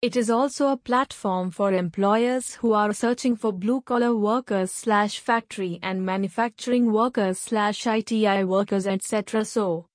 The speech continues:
Shramin can be a kickstart for your female staff hiring.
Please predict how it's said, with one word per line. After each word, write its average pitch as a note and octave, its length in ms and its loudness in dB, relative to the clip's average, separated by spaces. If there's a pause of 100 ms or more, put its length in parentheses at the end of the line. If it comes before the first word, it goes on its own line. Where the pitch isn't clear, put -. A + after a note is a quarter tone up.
(120)
Shramin B3 500 2
can G#3+ 220 0
be G3 120 2
a F#3+ 80 0
kickstart G3+ 680 0
for G3+ 200 0
your G3 140 0
female B3 500 2
staff A#3 440 -2
hiring. F3+ 720 0